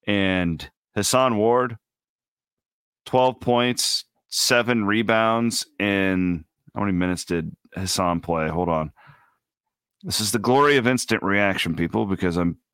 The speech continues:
doing this on the fly. Only eighteen minutes for Hassan. He played a lot of those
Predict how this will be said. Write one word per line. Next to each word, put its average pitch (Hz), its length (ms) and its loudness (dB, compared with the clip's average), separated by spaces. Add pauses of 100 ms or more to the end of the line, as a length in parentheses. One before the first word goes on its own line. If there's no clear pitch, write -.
(100)
doing 110 260 2
this 104 180 -2
on 92 120 0
the 90 60 0
fly. 87 380 2
Only 120 380 2
eighteen 110 360 0
minutes 98 280 0
for 90 180 -2
Hassan. 85 380 0
He 82 40 -2
played 90 200 0
a 78 60 0
lot 85 200 2
of 82 80 -2
those 80 380 -2